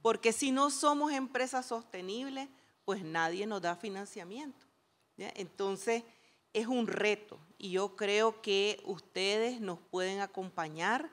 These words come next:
en este proceso de cambio, porque también hay relevos generacionales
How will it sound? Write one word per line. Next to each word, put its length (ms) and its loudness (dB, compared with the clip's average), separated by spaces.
en 180 4
este 340 0
proceso 580 -2
de 120 0
cambio, 520 0
porque 320 4
también 800 2
hay 160 4
relevos 640 0
generacionales 840 -4